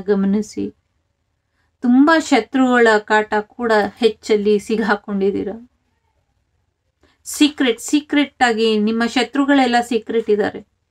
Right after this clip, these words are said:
Secret ಇದ್ದಾರೆ. So, maybe ನಿಮ್ಗೆ ಕತ್ಲು ಅಂದ್ರೆ ತುಂಬಾ ಭಯ ಕೂಡ ಇರಬಹುದು ಕೆಲವ್ರಿಗೆ.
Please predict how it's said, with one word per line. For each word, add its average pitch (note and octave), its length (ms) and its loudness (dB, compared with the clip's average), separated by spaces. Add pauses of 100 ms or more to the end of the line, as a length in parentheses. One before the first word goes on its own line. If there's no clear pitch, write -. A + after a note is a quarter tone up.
(840)
Secret C4 500 -2
ಇದ್ದಾರೆ. G#3+ 380 0
So, A3 280 -14
maybe A#3 320 -2
ನಿಮ್ಗೆ A#3 320 -2
ಕತ್ಲು A#3 340 -4
ಅಂದ್ರೆ A#3 240 -2
ತುಂಬಾ A#3 240 -4
ಭಯ A3 340 0
ಕೂಡ A#3+ 180 -8
ಇರಬಹುದು G3+ 500 -2
ಕೆಲವ್ರಿಗೆ. G3 580 -4